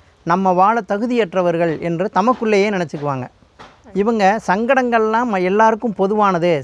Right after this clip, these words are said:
சிரமங்கள் அனைவருக்கும் பொதுவானது அப்படின்னு நினைக்க மாட்டாங்க. எல்லோரும் இன்பமாகவும் சுகபோகமாகவும் இருக்கிற மாதிரியும், இவங்க மட்டுமே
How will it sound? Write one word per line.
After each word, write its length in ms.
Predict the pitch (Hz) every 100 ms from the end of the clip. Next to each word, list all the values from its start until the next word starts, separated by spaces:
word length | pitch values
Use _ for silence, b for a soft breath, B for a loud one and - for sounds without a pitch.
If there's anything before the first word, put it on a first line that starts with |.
| -
சிரமங்கள் 420 | 240 254 240 214
அனைவருக்கும் 560 | 185 202 214 202 220
பொதுவானது 680 | 196 190 202 190 170 160 147
அப்படின்னு 380 | - 165 185 196
நினைக்க 280 | 185 175 170
மாட்டாங்க. 400 | 160 143 135 127 - b b b b
எல்லோரும் 600 | - 190 214 254 254 269 269
இன்பமாகவும் 680 | 196 208 226 202 170 165 214 - -
சுகபோகமாகவும் 680 | 208 214 220 202 196 185 185
இருக்கிற 340 | 175 165 165
மாதிரியும், 500 | 160 151 143 151 190 -
இவங்க 300 | 175 220 220
மட்டுமே 320 | 208 190 214